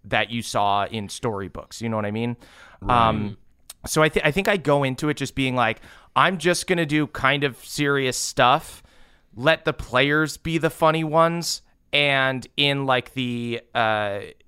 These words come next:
Speaker 1: sillier moments, we just go with it and we keep the laughs rolling. And in the more serious moments,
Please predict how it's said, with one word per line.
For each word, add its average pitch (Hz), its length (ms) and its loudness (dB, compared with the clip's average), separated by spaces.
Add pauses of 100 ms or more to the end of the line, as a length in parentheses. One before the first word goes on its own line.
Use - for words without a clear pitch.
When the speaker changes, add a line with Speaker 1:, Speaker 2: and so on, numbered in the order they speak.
(300)
Speaker 1:
sillier 190 540 4
moments, 160 400 2
we 139 80 -2
just 117 240 -8
go 135 180 4
with 139 220 0
it 139 100 2
and 120 80 -4
we 120 80 -4
keep - 300 -6
the - 80 -8
laughs 123 380 0
rolling. 123 500 -2 (260)
And 139 140 0
in 147 80 0
the 143 80 0
more 135 160 2
serious 139 560 0
moments, 120 640 -2